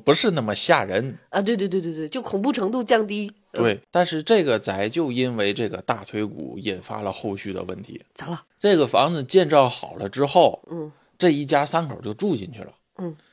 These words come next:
Speaker 1: 住进去了大概一周左右。
Speaker 2: 嗯。
Speaker 1: 据邻居说，他们家就再也没出来过人。
Speaker 2: 哎。
Speaker 1: 过了一段时间，这个房子周围就开始散发恶臭。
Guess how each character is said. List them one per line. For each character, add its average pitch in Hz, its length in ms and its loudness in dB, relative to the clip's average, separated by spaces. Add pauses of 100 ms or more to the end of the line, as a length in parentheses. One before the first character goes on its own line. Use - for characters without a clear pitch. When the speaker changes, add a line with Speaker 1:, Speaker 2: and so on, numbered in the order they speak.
(140)
Speaker 1:
住 226 220 0
进 160 200 2
去 131 140 -4
了 117 160 0
大 139 200 -6
概 123 240 0
一 139 420 -6
周 202 300 4
左 90 280 -8
右。 98 320 -4 (160)
Speaker 2:
嗯。 180 260 -6 (200)
Speaker 1:
据 147 180 -2
邻 110 240 -4
居 135 160 -6
说， 107 200 -4
他 123 160 -6
们 117 120 -8
家 117 180 -4
就 113 120 -4
再 143 200 2
也 95 80 -2
没 95 160 -8
出 110 180 -8
来 101 140 -2
过 90 180 -10
人。 85 180 -18 (300)
Speaker 2:
哎。 185 80 -6
Speaker 1:
过 214 160 10
了 123 140 4
一 120 80 0
段 131 180 4
时 113 300 -4
间， 127 260 2
这 131 200 -2
个 107 120 -2
房 107 320 -6
子 110 60 -6
周 120 140 0
围 107 180 0
就 107 120 -4
开 117 220 -2
始 98 140 -10
散 104 240 -4
发 110 160 -12
恶 120 240 -4
臭。 135 320 -2